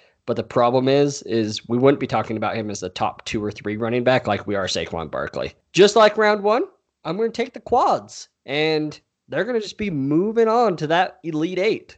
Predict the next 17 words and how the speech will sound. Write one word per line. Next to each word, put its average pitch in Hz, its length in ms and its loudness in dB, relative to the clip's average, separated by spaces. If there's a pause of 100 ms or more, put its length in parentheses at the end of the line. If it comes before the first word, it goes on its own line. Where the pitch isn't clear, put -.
(120)
So 131 240 0
Saquon 180 440 0
Barkley, 165 380 0
there 127 240 -2
we 160 80 -2
go. 147 400 2
Round 160 340 0
two, 190 340 -2 (120)
we 139 140 -2
have 147 380 2 (580)
number 165 300 0
nine, 202 640 0 (260)
David 180 480 -2 (200)
Johnson 135 580 -4 (100)
versus 127 360 -6
number 151 400 0
eight, 151 360 0